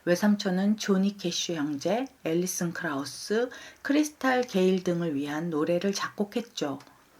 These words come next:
어린 시절 그녀는 일주일에 한 번씩 할머니를 방문했다.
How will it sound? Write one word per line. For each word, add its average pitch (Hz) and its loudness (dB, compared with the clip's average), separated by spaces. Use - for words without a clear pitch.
어린 208 6
시절 254 2
그녀는 196 6
일주일에 185 2
한 226 2
번씩 220 -2
할머니를 254 4
방문했다. 175 -2